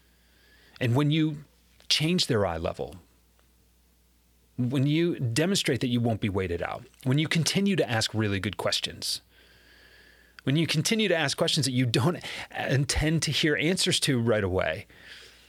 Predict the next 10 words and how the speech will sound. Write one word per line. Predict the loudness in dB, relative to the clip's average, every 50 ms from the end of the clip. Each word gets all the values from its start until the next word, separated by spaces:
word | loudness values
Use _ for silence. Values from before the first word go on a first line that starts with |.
| -20 -20 -20 _ _ _ _ _ _ _ -18 -8
you're | -4 -2 -2 0
gonna | 0 -2 -2
create | -2 -2 0 0 0 -2 -2
the | -2
necessary | -2 0 0 -2 -2 -2 -2 -2 -2 -2
tension | -2 -2 -2 -2 -2 -2 -4 -4 -4
to | -4 -4 -4 -6 -6 -8 -12 -16 _ _ _ _ _ _ _ _ _ _ _ _ _ _ _ _ _ _ _ _ _ _ _ _ _ _ _ _ _ -2
win | 0 2 2 2
those | 0 0 -2 -2
meetings. | -2 -2 -4 -4 -8 -10 -12 -12